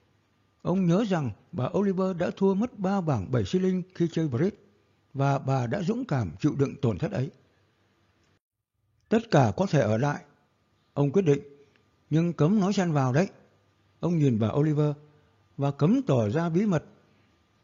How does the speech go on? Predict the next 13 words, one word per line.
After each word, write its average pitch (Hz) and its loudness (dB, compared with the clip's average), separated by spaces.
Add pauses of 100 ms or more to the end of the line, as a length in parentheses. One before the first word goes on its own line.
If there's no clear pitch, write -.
(100)
Nhà 131 2
thám 156 -2
tử 131 2
đây 151 2
vừa 123 0
nói. 110 -2 (920)
Đó 151 0
là 190 2
điều 147 4
bí 151 2
mật 165 -2
nho 190 0
nhỏ 127 0